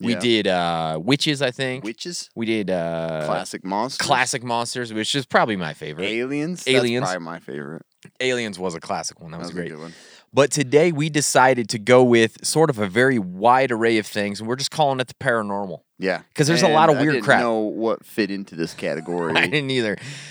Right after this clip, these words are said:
Speaker 2: There's
Speaker 1: Wikipedia
Speaker 2: some
Speaker 1: told us
Speaker 2: weird crap.
Speaker 1: Yeah, there's some really weird stuff that I'd never heard of, and we're gonna try and explain it to you.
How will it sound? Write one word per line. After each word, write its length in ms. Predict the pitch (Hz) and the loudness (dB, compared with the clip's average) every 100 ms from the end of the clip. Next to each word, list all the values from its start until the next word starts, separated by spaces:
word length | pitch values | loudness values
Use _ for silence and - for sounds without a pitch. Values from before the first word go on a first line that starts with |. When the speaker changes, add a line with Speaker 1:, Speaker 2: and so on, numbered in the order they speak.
| - | 0
Speaker 2:
There's 120 | 156 185 | 2 2
Speaker 1:
Wikipedia 360 | 160 208 180 | 4 4 6
Speaker 2:
some 80 | 147 | 6
Speaker 1:
told 240 | 139 156 151 | 8 8 8
us 100 | 131 | 6
Speaker 2:
weird 240 | 143 147 - - - | 4 -2 -10 -18 -6
crap. 460 | 127 110 90 - | 0 2 0 -4
Speaker 1:
Yeah, 200 | 123 123 113 | 6 8 8
there's 200 | 135 - | 6 4
some 140 | 120 | 0
really 180 | 127 143 | 0 2
weird 220 | 135 135 | 4 4
stuff 260 | - 135 131 | 4 4 6
that 140 | 113 - | 4 2
I'd 200 | 131 113 | -2 2
never 260 | 120 135 | 2 2
heard 200 | 123 131 | 2 4
of, 220 | 135 131 | 6 6
and 80 | 120 | 2
we're 60 | 120 | -2
gonna 160 | 127 113 | -2 0
try 220 | 139 127 | 2 2
and 100 | 113 | 0
explain 360 | - 117 113 117 | -4 -2 -2 -2
it 100 | - | -2
to 100 | 123 | 0
you. 240 | 117 | 0